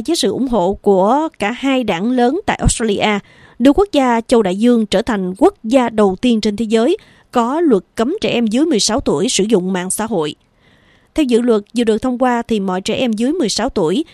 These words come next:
sẽ bị chặn sử dụng các nền tảng bao gồm TikTok, Instagram,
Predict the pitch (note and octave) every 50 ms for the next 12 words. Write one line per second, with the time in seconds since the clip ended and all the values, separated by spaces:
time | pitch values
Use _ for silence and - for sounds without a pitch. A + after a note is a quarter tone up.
0 | - _ - - - A3+ A#3+ C4 B3+ A3 F3+ F#3+ G3 _ - B3 F#3 F3+ F#3+ F#3+
1 | G3 - - G#3+ G3 B3 C#4 B3 F#3 F#3+ G3 - - E4 E4 A3 F#3 - G3 F3
2 | E3 F3 G#3 D#4+ G4+ _ _ _ - A3+ C4 C4+ A3 A#3+ A3+ G#3 G3 - D4 E4
3 | - - - D#4 F#4 G#4 - _ - - B3+ - - - - A#3+ A#3 A#3 A3+ A3+
4 | A3 A3 G#3+